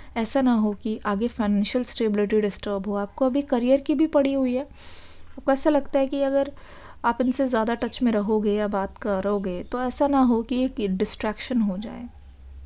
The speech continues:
ऐसा नहीं चाहते। अब ऐसा लग रहा है कि तार से तार जुड़ रहे हैं, ऐसा लग रहा है कि आपके पर्सन को धीरे धीरे रियलाइज़ हो रहा है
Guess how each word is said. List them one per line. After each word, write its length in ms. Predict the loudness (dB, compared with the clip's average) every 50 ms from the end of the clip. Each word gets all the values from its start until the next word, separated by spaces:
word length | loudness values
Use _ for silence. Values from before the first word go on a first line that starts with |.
| -16 -16 -16 -16 -16 -14 -14 -12 -14 -14 -14 -14 -10 -6
ऐसा 240 | -4 -4 -2 0 0
नहीं 180 | 0 0 0
चाहते। 420 | -2 -6 -8 -10 -12 -12 -14 -14 -14 -14 -14 -16 -16 -16 -16 -16 -18 -18 -20 -20 -20 -20 -20 -20 -20 -20 -20 -20 -18 -18 -16 -16 -16 -16 -18 -18 -18 -20 -18 -18 -18 -18 -18 -16 -16 -14 -14 -12 -10 -10 -8 -8 -8 -8 -8 -8 -8 -10 -10 -12 -14 -16 -16 -18 -20 -20 -18 -16 -16 -16 -16 -16 -16 -16 -16 -16 -16 -14 -14 -14 -14 -12 -14 -14 -16 -16 -18 -18 -18 -18 -18 -18 -18 -18 -18 -18 -18 -18 -18 -18 -20 -18 -6 -4
अब 100 | 2 2
ऐसा 240 | 2 2 4 2 2
लग 160 | 2 4 4
रहा 100 | 4 4
है 60 | 4
कि 100 | 2 0 -2
तार 280 | 0 -2 -2 0 -2
से 140 | -2 -4 -4
तार 260 | -2 0 0 0 0 0
जुड़ 260 | 0 0 0 0 0
रहे 160 | -2 0 -2
हैं, 160 | -2 -2 -6 -8 -14 -20 -20 -20 -20 -20 -20 -10 -4 -4
ऐसा 220 | -2 2 4 4
लग 160 | 4 4 2 2
रहा 100 | 0 0
है 80 | -2
कि 300 | -2 -4 -6 -4 -4 -6 -8 -12 -20 -20 -20 -20 -20 -20 -20 -20 -20 -20 -16 -6 -6
आपके 220 | -6 -2 0 -2
पर्सन 420 | 2 4 2 4 4 6 6 6 6
को 220 | 6 4 2 2
धीरे 260 | 2 2 4 4 4
धीरे 240 | 4 4 6 6 6
रियलाइज़ 500 | 4 4 0 0 -2 -2 -2 -2 0 0 -2
हो 140 | 0 0
रहा 120 | 0 -2 -2
है 240 | -4 -8 -10 -14